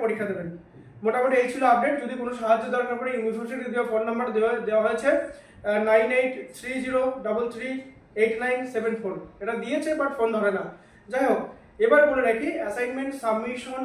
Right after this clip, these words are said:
বা অ্যাসাইনমেন্টের উত্তরপত্র যদি কোনো একটা জিনিসের আপনার মধ্যে প্রয়োজন পড়ে, আমরা কথা বলছি এক্সাম চ্যালেঞ্জার ইনস্টিটিউট থেকে, আপনারা চাইলে সরাসরি আমাদের সাথে যোগাযোগ করে আপনাদের অ্যাসাইনমেন্টের উত্তরপত্র বা অ্যাসাইনমেন্ট পরীক্ষাটা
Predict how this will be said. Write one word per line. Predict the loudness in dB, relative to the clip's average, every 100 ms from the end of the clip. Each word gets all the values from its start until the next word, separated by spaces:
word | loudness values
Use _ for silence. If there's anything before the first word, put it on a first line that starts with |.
| -6 -2
বা | 2 4 4
অ্যাসাইনমেন্টের | 2 2 -2 -2 -6 -6
উত্তরপত্র | -8 -8 -6 -6 -6 -8
যদি | -8 -10 -6
কোনো | -2 0
একটা | 0
জিনিসের | -4 -8 -6 -4
আপনার | -4 -4
মধ্যে | -6
প্রয়োজন | -2 2 2 0
পড়ে, | -2 -2 -6 -12 -20 -10
আমরা | -4 -2
কথা | -2 -4
বলছি | -4 -4 0
এক্সাম | 0 0
চ্যালেঞ্জার | -2 -4 -2 -2
ইনস্টিটিউট | -2 -4 -10 -8 -4
থেকে, | -4 -4 -8 -14 -6
আপনারা | -2 0 0
চাইলে | 0 2 2 0 -2
সরাসরি | -4 -2 -2
আমাদের | -2 -4 -10
সাথে | -10 -6
যোগাযোগ | 0 2 2 0
করে | 0
আপনাদের | 0 0 -2
অ্যাসাইনমেন্টের | -2 -2 -2 -2 -2 -2 -2
উত্তরপত্র | -4 -6 -6 0
বা | 2
অ্যাসাইনমেন্ট | 2 0 -2 -4 -4
পরীক্ষাটা | -4 -4 -4